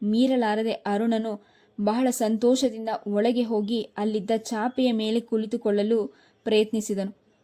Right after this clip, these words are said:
ಆದರೆ ಅವನ ಸೂಟ್ ಅವನ ಪ್ರಯತ್ನ ವಿಫಲಗೊಳಿಸಿತು. ಅವನು ಒದ್ದಾಟ ನೋಡಿದ ಉಮಾ ಒಂದು ಕುರ್ಚಿ ತಂದು ಹಾಕಿ, "ನೋಡಿ,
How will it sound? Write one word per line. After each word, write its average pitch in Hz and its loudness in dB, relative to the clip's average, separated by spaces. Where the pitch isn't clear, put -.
ಆದರೆ 214 2
ಅವನ 214 2
ಸೂಟ್ 247 6
ಅವನ 214 4
ಪ್ರಯತ್ನ 220 4
ವಿಫಲಗೊಳಿಸಿತು. 214 4
ಅವನು 233 6
ಒದ್ದಾಟ 214 2
ನೋಡಿದ 220 4
ಉಮಾ 214 0
ಒಂದು 220 4
ಕುರ್ಚಿ 226 0
ತಂದು 214 -2
ಹಾಕಿ, 208 -4
"ನೋಡಿ, 220 4